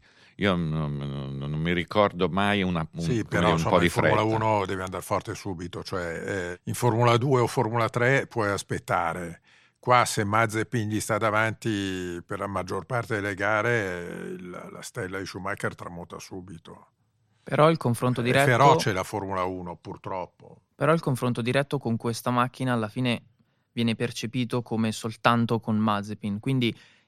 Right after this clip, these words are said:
Speaker 3: in un certo senso forse lui sente anche meno pressione su di sé, oltre a quella derivante da,
Speaker 2: Eh,
Speaker 3: dall'attenzione
Speaker 2: beh, ma
Speaker 3: che gli viene data per via del cognome.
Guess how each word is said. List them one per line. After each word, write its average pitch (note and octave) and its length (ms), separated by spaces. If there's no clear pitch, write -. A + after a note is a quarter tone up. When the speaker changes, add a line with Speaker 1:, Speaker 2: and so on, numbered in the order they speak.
Speaker 3:
in B2 120
un B2 100
certo B2 300
senso D3 240
forse B2+ 280
lui B2 320
sente A#2 480
anche B2 300
meno A#2 240
pressione G#2+ 640
su A2 140
di A2 120
sé, G#2 300
oltre A#2 280
a A2 40
quella A2+ 280
derivante G#2 600
da, G2 300
Speaker 2:
Eh, G2 220
Speaker 3:
dall'attenzione B2 760
Speaker 2:
beh, B2 80
ma A#2+ 60
Speaker 3:
che A#2+ 100
gli A#2 120
viene A2 380
data A#2+ 480
per A#2+ 100
via A#2 160
del A2+ 140
cognome. G#2+ 560